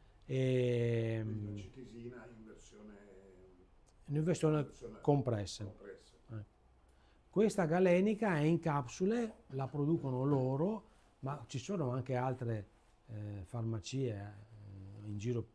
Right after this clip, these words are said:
Speaker 1: per l'Italia, eh, però non tutte le farmacie, solo alcune lo, lo fanno, anche perché bisogna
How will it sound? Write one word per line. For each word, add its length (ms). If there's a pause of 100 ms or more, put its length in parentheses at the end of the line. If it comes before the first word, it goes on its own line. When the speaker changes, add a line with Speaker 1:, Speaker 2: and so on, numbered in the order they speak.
(240)
Speaker 1:
per 160
l'Italia, 720 (500)
eh, 400
però 440 (640)
non 300
tutte 360
le 80
farmacie, 480
solo 280
alcune 480
lo, 380
lo 160
fanno, 420
anche 160
perché 220
bisogna 420